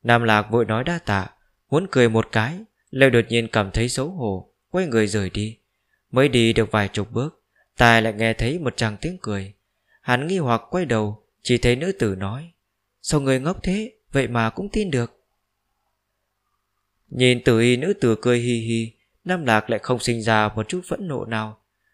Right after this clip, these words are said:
không kìm được nở nụ cười thầm nghĩ: "Đúng vậy, nếu đi thẳng mà ra ngoài được, thì mình đã đi ra sớm rồi, sao còn phải chờ tới giờ chứ?" Vậy không biết làm cách nào mới ra ngoài được,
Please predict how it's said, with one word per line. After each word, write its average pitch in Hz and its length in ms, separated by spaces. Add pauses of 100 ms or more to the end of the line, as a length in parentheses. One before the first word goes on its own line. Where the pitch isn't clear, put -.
(140)
không 185 240
kìm 117 200
được 113 260
nở 110 180
nụ 113 140
cười 110 360
thầm 95 200
nghĩ: 120 280 (600)
"Đúng 139 260
vậy, 95 200 (480)
nếu 123 220
đi 180 140
thẳng 107 340
mà 107 100
ra 175 140
ngoài 107 260
được, 98 300 (320)
thì 123 120
mình 107 320
đã 113 120
đi 123 180
ra 110 200
sớm 156 340
rồi, 98 240 (260)
sao 110 280
còn 107 200
phải 92 160
chờ 104 300
tới 175 140
giờ 101 320
chứ?" 156 220 (1600)
Vậy 123 340
không 135 220
biết 190 200
làm 110 200
cách 170 160
nào 104 240
mới 117 120
ra 185 120
ngoài 107 280
được, 92 260